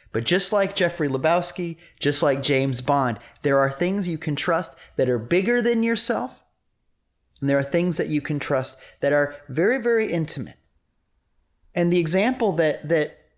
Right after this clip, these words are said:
we, we gave last time around was, look at the fact that no matter what kind of successes and heartache you've experienced in your life, you're still you.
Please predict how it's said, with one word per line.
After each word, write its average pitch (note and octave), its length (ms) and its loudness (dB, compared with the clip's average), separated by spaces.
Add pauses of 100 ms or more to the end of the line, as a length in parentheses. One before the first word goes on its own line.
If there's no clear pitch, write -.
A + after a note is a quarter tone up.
(240)
we, D#3+ 260 0
we D#3 200 -4
gave D3+ 540 0
last C#3 320 0
time D3 200 -2
around E3+ 360 0
was, C3+ 240 0 (960)
look F3+ 240 4
at C#4 140 -2
the B3 100 0
fact A#2+ 340 0
that - 140 -4
no D#3 100 0
matter D#3+ 260 2
what D3 380 0
kind F3+ 320 0
of D#3+ 180 -2 (160)
successes A#3 880 0 (180)
and C#3+ 180 0
heartache A3 800 -2 (260)
you've E3 200 0
experienced E3 800 -2
in B2+ 100 -2
your A2+ 140 0
life, G3+ 320 0 (160)
you're A3+ 320 0
still A#3 400 0
you. B3+ 400 -2